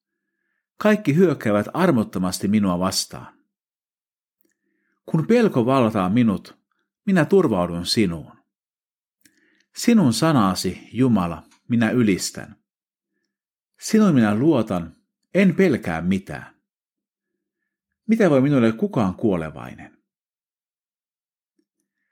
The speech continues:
Toivottavasti me emme ole joutuneet kokemaan näin suuria vaikeuksia. On ollut ihmisten ahdistelua ja sortoa.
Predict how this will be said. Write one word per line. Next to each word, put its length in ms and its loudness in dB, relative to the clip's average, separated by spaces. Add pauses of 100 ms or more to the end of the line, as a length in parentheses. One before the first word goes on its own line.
(720)
Toivottavasti 880 0 (160)
me 200 0
emme 140 2
ole 140 2
joutuneet 340 0
kokemaan 440 0
näin 180 2
suuria 520 0
vaikeuksia. 800 -8 (1080)
On 120 4
ollut 260 2
ihmisten 500 2
ahdistelua 680 -2
ja 120 -2
sortoa. 760 -4